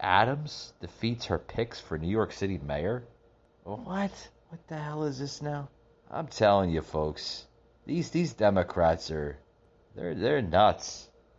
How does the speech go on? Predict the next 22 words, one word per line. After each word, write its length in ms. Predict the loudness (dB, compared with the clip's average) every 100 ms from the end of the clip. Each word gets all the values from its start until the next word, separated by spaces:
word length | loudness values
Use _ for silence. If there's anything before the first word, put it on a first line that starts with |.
| -12
They, 180 | -4 -2
I 80 | 0
mean, 200 | -2 0
they, 180 | 0 2
they, 360 | 2 2 -2 -8
they 300 | -6 0 4
have 220 | 4 4
issues. 640 | 0 0 -2 -8 -8 -12 -14 _ _ _ -20 -14
We 160 | 0 6
all 180 | 8 8
know 300 | 8 8 8
that, 260 | 6 8
uh, 340 | 8 8 6 2 -10 _ _ _ _ -6
that 200 | -4 2
A 240 | 6 8
O 120 | 6
C 560 | 4 0 2 2 0 -4 _ _ _ _ _ _ -8
is, 320 | -4 -2 4
uh, 380 | 6 8 6 2
is 140 | -6
basically 640 | 2 4 4 2 -4 -4 -6
popular 800 | 2 6 6 6 0 0 0